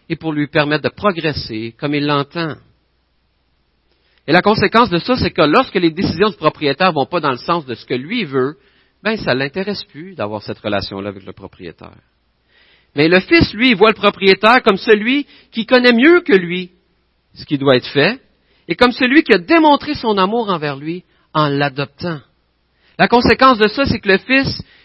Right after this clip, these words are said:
il veut lui montrer à son père qu'il l'aime en retour. Il veut qu'il sache qu'il,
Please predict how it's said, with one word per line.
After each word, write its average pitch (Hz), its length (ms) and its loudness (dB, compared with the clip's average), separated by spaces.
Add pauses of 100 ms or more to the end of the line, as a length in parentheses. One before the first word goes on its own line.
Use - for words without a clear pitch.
(140)
il 202 100 -2
veut 254 140 0
lui 254 180 0
montrer 254 640 0 (720)
à 143 80 -8
son 143 220 -4
père 160 420 0 (220)
qu'il 214 300 -4
l'aime 214 420 0 (420)
en 117 180 -2
retour. 107 480 -8 (2500)
Il 165 100 -12
veut 240 120 -4
qu'il - 120 -12
sache 254 340 -4
qu'il, 202 340 -6